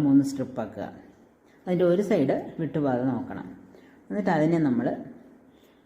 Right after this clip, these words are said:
പിന്നിയെടുക്കും. നമ്മൾ മുടിയൊക്കെ പിന്നത്തില്ലേ, അതുപോലെ പിന്നിയെടുക്കും. പിന്നുമ്പം ഇങ്ങനെ കുഴിഞ്ഞു പോകാതെ നോക്കണം, ഇങ്ങനെ പൊങ്ങി പൊങ്ങി ഇരിക്കുന്ന പോലെ. അത് നമ്മൾ പിന്നിക്കൊണ്ടിരിക്കുമ്പോൾ തന്നെ ഒരു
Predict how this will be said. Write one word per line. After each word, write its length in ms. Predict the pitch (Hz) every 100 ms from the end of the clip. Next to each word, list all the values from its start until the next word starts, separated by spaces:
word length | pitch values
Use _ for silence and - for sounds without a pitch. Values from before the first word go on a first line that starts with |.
| -
പിന്നിയെടുക്കും. 720 | 202 202 214 190 - - - - - - - _ -
നമ്മൾ 180 | 165 170 165
മുടിയൊക്കെ 420 | 160 165 185 135 127
പിന്നത്തില്ലേ, 460 | 117 113 - 101 - - - - -
അതുപോലെ 460 | 151 147 143 117 123 165
പിന്നിയെടുക്കും. 640 | 151 147 135 - - - - - - _ _ _ _ - _ _ -
പിന്നുമ്പം 680 | 165 165 180 190 190 160 - - - -
ഇങ്ങനെ 260 | 165 147 151 147
കുഴിഞ്ഞു 400 | 170 170 190 202
പോകാതെ 340 | 143 123 127 131
നോക്കണം, 240 | 123 127 127
ഇങ്ങനെ 160 | 139 135
പൊങ്ങി 220 | 143 143 139
പൊങ്ങി 200 | 139 135
ഇരിക്കുന്ന 320 | 120 123 117 113
പോലെ. 180 | 104 104 - - -
അത് 140 | 147 170 185
നമ്മൾ 160 | 160 170
പിന്നിക്കൊണ്ടിരിക്കുമ്പോൾ 640 | 170 160 175 175 165 160 160
തന്നെ 260 | 170 170
ഒരു 100 | 170